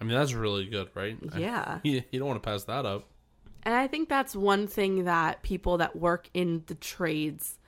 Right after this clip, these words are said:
Speaker 2: f-, feel. I mean, I, I know you can agree because you do the same thing where you do worry, if work's not there, am I going to get paid? So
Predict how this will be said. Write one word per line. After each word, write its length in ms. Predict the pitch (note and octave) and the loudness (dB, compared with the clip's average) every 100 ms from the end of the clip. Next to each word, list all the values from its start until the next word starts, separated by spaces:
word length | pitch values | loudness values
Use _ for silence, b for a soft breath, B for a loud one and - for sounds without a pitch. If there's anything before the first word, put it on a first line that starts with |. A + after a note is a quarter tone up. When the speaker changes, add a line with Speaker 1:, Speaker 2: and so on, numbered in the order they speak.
| b b b | b b b
Speaker 2:
f-, 100 | - - _ _ - | -20 -20 _ _ -6
feel. 420 | - G#3+ E3+ B2+ - | 4 8 8 8 2
I 100 | E3 | 0
mean, 160 | E3+ | 0
I, 160 | D#3+ D#3+ - | 0 -2 -2
I 80 | E3 | -2
know 160 | E3 | 0
you 240 | D#3 E3 D#3+ | -2 -4 -4
can 200 | F3+ D#3 | -2 0
agree 380 | - E3 E3 | 0 -2 0
because 440 | E3 - - D#3+ - - | -2 -4 -2 -4 -4 -10
you 180 | F3+ F3+ | -4 -2
do 120 | F3 | -2
the 120 | E3 | -4
same 320 | D3 E3 D#3 | -2 -2 -2
thing 360 | D#3+ G3 F3 E3+ | -2 0 0 0
where 300 | E3 D#3+ D#3+ B B B B | 0 -2 -2 B B B B
you 120 | G3+ | -2
do 280 | F#3+ A#3+ B3 | -2 2 2
worry, 720 | A3+ F#3+ G#3 A3 F#3 E3 E3 | 2 6 6 8 6 4 2
if 180 | - E3 | 0 -4
work's 400 | F3 G3 G#3+ - | 0 0 0 0
not 300 | A3 F#3 - | 2 2 0
there, 420 | F3 G3+ F3+ D#3 - | 0 2 2 2 0
am 160 | F3 | 0
I 100 | F3 | 0
going 380 | E3+ F3+ E3+ E3+ | 0 0 0 0
to 100 | E3+ | -4
get 240 | E3 D3+ - | -4 -6 -6
paid? 460 | - F#3 - - - B B B | -6 -4 -4 -6 -12 B B B
So 480 | B - G#3 F#3+ F3+ | B 2 6 6 4